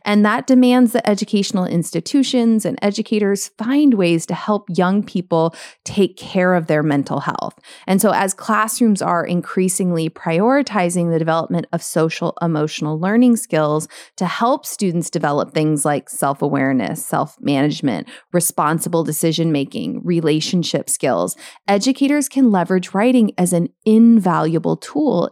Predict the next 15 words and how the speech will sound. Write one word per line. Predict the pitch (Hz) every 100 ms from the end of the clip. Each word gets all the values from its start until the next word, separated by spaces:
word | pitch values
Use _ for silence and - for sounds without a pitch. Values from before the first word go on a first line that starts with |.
| -
in | 175 180 170
this | 156 -
work. | - - - - _ - - -
So | 226 190
writing | 180 180 190 226 226
can | 214
help | 196 208 262 -
students | - 175 160 156
to | - -
engage | 185 175 165 185 196 -
with | - - -
and | 175
explore | 170 - - 180 165 165
their | 156 -
identities, | 156 151 147 147 147 160 - - -